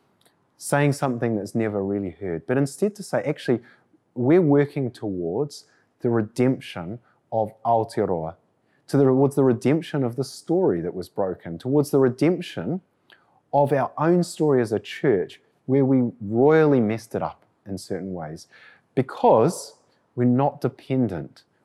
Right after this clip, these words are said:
on ourselves. Instead, we're dependent on God's commissioning to go and do it. Our task, to be honest, is simply to be faithful to that and not to embody in ourselves something different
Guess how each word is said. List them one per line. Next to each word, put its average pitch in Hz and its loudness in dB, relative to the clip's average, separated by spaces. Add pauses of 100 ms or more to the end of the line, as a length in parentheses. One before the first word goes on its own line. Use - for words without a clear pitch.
on 113 -2
ourselves. 104 -2
Instead, 143 -2
we're 135 4
dependent 117 -2
on 110 -6
God's 147 2
commissioning 95 -8 (320)
to - -6
go 104 -2
and 92 -4
do 92 -2
it. 78 -8 (480)
Our 196 2
task, 135 -2 (320)
to 143 -4
be 151 4
honest, 135 0
is 131 -4
simply 110 -2
to - -6
be 117 0
faithful 120 -8
to 104 -4
that 82 -12 (440)
and 127 2
not 151 2
to 139 2
embody 151 2
in 135 2
ourselves 104 -2 (200)
something 98 -8
different - -6